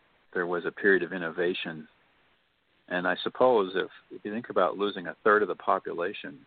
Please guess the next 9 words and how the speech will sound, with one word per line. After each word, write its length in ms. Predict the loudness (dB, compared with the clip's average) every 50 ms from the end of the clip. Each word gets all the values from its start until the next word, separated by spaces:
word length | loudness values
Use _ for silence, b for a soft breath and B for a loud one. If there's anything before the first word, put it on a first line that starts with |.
| _ _
and 140 | -14 -10 -8
then 200 | -8 -8 -8 -8
the, 240 | -10 -10 -10 -10 -12 -16 _ _ _ _ _ _ _ _ _ _ _ _ _ _ _ _ _ _ _ _ _ -20 -20
the, 320 | -16 -14 -12 -10 -10 -10 -10 -10 -10
uh, 120 | -10 -10 -10 -12
on 200 | -12 -12 -12 -10
the, 340 | -8 -8 -8 -8 -8 -10 -12 -16 _ _ _ _ _ _ _ _ _ _ _ _ _ _ _ -6
say, 200 | -6 -6 -6 -6 -8 -6
the 160 | -6 -6 -6